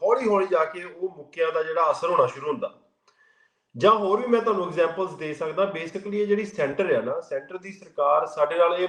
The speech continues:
ਇੱਕ ਬਾਕਸਿੰਗ ਮੈਚ ਖੇਡਣ ਡਈ ਆ। ਪਹਿਲਾਂ, ਅਹ, ਜੇ ਪਿੱਛੇ, ਮਤਲਬ ਕਿ ਤੁਸੀਂ ਪਿਛਲੇ ਪੰਜ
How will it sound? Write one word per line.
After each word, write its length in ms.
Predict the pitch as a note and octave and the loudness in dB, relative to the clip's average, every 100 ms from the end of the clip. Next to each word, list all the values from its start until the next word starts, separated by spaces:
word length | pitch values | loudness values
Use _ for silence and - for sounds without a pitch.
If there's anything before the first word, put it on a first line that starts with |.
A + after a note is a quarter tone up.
| F3 | -4
ਇੱਕ 160 | F3 D#3+ | -6 -4
ਬਾਕਸਿੰਗ 500 | - F3+ F#3 G#3+ G3 | 4 4 4 2 4
ਮੈਚ 280 | F3 D#3+ - | 4 2 -4
ਖੇਡਣ 200 | E3+ G#2 | -6 -6
ਡਈ 280 | G2+ - | -8 -18
ਆ। 40 | - _ _ _ _ _ _ _ _ _ - | -20 _ _ _ _ _ _ _ _ _ 0
ਪਹਿਲਾਂ, 500 | F3+ F#3+ F#3 F3+ E3 | 4 6 6 2 -2
ਅਹ, 420 | - - C#3+ C#3 | -10 -4 -2 -2
ਜੇ 160 | C3+ | -2
ਪਿੱਛੇ, 520 | D#3 D#3+ - F3 E3 - - - | -4 -6 -2 -2 -2 -10 -20 -6
ਮਤਲਬ 220 | D#3 E3 | -2 -2
ਕਿ 120 | G3 | -2
ਤੁਸੀਂ 500 | F#3+ G3+ G3+ F3+ - - _ | -4 -6 -6 -10 -12 -20 _
ਪਿਛਲੇ 240 | G3 A3 A#3+ | -4 4 4
ਪੰਜ 320 | - - | 6 4